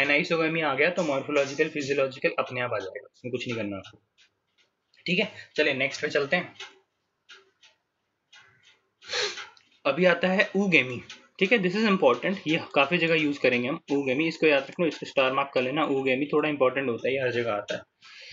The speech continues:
ठीक है। oogammy आप देखो इसमें क्या होता है,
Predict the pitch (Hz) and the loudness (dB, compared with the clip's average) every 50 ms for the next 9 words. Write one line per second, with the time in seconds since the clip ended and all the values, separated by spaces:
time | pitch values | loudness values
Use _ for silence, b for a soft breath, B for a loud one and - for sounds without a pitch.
0 | B B - 165 160 - - - 165 151 143 113 104 107 107 - - _ _ _ | B B -6 -4 -4 -2 -2 0 0 0 0 0 -4 -6 -10 -14 -20 _ _ _
1 | _ _ _ _ _ _ - 101 101 - 165 131 123 107 - - 104 - - 151 | _ _ _ _ _ _ -2 0 0 0 -2 -2 -4 -4 -4 -6 -8 -8 -8 -8
2 | - - 214 214 214 196 160 127 - - - - 175 | -6 -6 -4 0 2 2 2 2 0 -2 -4 -4 -4